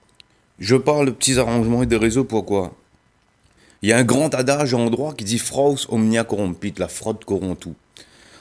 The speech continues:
Donc, en cas de litige, l'avocat qui était rédacteur des actes, il a dit qu'en cas de litige, ce serait de la compétence d'un tribunal arbitral, un tribunal privé.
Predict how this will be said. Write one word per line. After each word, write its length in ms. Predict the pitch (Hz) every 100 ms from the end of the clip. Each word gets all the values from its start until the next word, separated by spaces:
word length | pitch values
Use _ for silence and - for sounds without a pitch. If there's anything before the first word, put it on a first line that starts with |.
| _ -
Donc, 200 | 107 101 123
en 180 | 127
cas 160 | 131 135
de 80 | 123
litige, 480 | 120 - 139 123 101
l'avocat 520 | 98 98 101 117 104
qui 140 | 104
était 200 | 92 98
rédacteur 440 | 95 92 92 95 92
des 200 | 95 156
actes, 360 | 240 - - _ _ _ _ _ _ _ _ -
il 80 | 98
a 40 |
dit 140 | 110 139
qu'en 180 | 151 143
cas 140 | 139
de 60 | 127
litige, 500 | 120 175 175 165 -
ce 120 | 131
serait 260 | - 139 127
de 40 |
la 100 | 123
compétence 580 | 123 117 123 131 131 120
d'un 80 | 110
tribunal 520 | 127 120 117 123 120
arbitral, 580 | 104 113 113 104 110 107
un 60 | 92
tribunal 480 | 104 98 104 104
privé. 480 | - 107 101 90 80